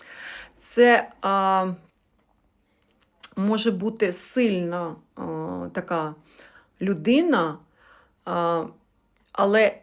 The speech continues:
та, яка може знову ж більше брати, ніж давати. Ви зрозуміли, так? Тому що у вас не пророблена ця енергія.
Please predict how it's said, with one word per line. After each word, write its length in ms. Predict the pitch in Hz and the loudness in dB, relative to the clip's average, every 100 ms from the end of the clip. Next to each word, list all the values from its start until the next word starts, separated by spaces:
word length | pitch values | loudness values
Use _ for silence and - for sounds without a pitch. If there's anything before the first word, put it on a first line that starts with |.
| _ - | _ 4
та, 240 | 240 277 | 6 6
яка 520 | 240 202 202 233 240 | 4 0 2 2 2
може 560 | 214 208 208 226 233 240 | 4 2 4 2 2 -2
знову 680 | 202 190 226 226 214 214 262 | -2 2 4 6 4 0 -2
ж 360 | 262 320 320 - _ 190 | -2 -2 -4 -12 _ -6
більше 440 | 185 208 - 220 | -4 -2 -2 -4
брати, 440 | 185 208 240 247 | 0 2 2 0
ніж 280 | 208 190 180 | -4 -4 -6
давати. 640 | 165 175 156 - - - - - _ _ _ _ _ _ _ _ _ | -6 -6 -6 -10 -14 -16 -16 -20 _ _ _ _ _ _ _ _ _
Ви 100 | 220 | -2
зрозуміли, 680 | 214 220 220 214 180 160 151 - | 0 0 0 -2 -2 -6 -10 -4
так? 320 | 214 285 - _ _ _ - | -2 -2 -8 _ _ _ -6
Тому 240 | 190 226 | -2 0
що 140 | 233 | 0
у 40 | 226 | -2
вас 200 | 220 220 | -2 -4
не 80 | 196 | -8
пророблена 680 | 196 190 208 208 208 190 185 | -6 -2 -2 0 -2 -4 -8
ця 280 | - 190 185 | -6 -6 -4
енергія. 600 | 196 175 156 151 165 | -6 -6 -6 -10 -12